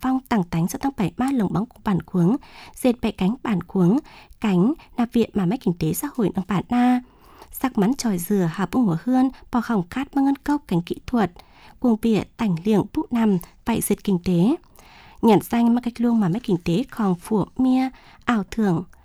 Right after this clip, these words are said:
cánh ý ngà, lung Trần Xuân Quý, Chủ tịch Ủy ban Dân Mương xã Bạch Hà Hà Hổ. Cách luông dệt kinh tế còn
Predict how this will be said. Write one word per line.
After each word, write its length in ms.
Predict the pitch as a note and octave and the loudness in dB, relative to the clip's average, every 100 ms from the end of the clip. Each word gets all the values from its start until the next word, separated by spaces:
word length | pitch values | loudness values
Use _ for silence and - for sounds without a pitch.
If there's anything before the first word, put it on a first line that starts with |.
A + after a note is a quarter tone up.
| - - | -20 -4
cánh 180 | F#3 B3 | -2 0
ý 120 | A3 B3 | -2 -2
ngà, 300 | A3 F#3+ F3 - - - | 0 0 0 -4 -14 -4
lung 240 | A3+ A3+ A3 | 2 2 2
Trần 220 | A3+ F#3 | 0 -2
Xuân 240 | - F#3+ | 0 -4
Quý, 360 | - F#3 E3+ C#4 - - - - | 0 2 2 0 -4 -20 -18 -2
Chủ 160 | B3+ - | -2 0
tịch 160 | A3 - _ | -2 -4 _
Ủy 80 | A3+ | -2
ban 180 | A3 F#3+ | 0 0
Dân 180 | F3 F#3+ | 0 0
Mương 120 | C#4 | -2
xã 160 | - - | -4 -6
Bạch 120 | A3+ | -8
Hà 160 | - G#3 | -4 -4
Hà 160 | F3 F#3+ | -2 0
Hổ. 320 | G3+ G#3 - - - - - - - - - - | 4 4 4 -2 -20 -20 -20 -20 -20 -20 -20 -2
Cách 200 | C#4+ C#4+ | 0 4
luông 200 | D4+ D4 | 6 6
dệt 100 | B3+ - | 4 2
kinh 180 | A3 | 0
tế 240 | G3+ F#3+ C4+ | 2 0 0
còn 260 | - G3+ | 0 0